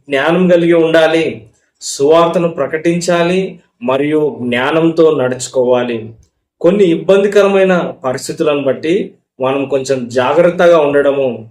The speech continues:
ఎంతో ఆశీర్వాదకరము. ఏది కూడా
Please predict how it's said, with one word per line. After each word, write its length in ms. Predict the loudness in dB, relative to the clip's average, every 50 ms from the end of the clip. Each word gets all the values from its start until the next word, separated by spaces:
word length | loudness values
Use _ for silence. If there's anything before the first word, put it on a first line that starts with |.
| _ _ -12
ఎంతో 720 | -10 -8 -8 -2 0 2 4 4 4 2 0 -2 -6 -12 -18 _ _ _ -12
ఆశీర్వాదకరము. 1300 | -6 -4 -4 -4 -4 -2 0 0 2 2 2 2 2 0 0 0 -2 -2 0 -2 -2 -2 -4 -6 -10 -18 -20 _ _ _ _ _ _ _ _ -6
ఏది 440 | -4 0 2 4 4 4 4 2 2
కూడా 540 | 2 4 4 4 4 2 0 -2 -2 -4